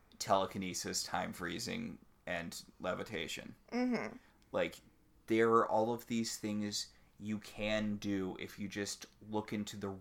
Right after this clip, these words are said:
Speaker 1: root of your power. And then that never gets acknowledged again. Honestly, maybe because it might make the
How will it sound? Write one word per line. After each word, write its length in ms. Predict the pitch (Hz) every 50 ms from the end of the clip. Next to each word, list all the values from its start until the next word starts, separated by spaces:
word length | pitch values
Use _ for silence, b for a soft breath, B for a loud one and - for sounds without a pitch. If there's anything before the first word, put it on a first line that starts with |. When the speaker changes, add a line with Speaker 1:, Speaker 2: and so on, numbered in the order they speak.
| - - -
Speaker 1:
root 300 | 107 107 110 110 110 - - - - - - - _
of 180 | - 98 92 -
your 140 | 95 90 85
power. 640 | - - - - 95 98 95 95 - - - - - - _ _ _ _ _ - - - - - - - - - - - - - _ _ -
And 360 | 92 95 95 92 87 87 87
then 140 | 85 85 85
that 160 | 82 - -
never 220 | - - - -
gets 200 | - - - -
acknowledged 480 | - - - - - - - - - -
again. 260 | - - - - - - - - _ _ _ - - - - - _ - - _ - _
Honestly, 520 | - 180 180 175 175 175 165 - - 165 151
maybe 320 | 131 120 113 107 104 110
because 320 | 98 98 92 - 101 92 101
it 80 | 90
might 280 | 85 92 90 82 - -
make 280 | 92 90 90 - -
the 260 | - 90 92 95 -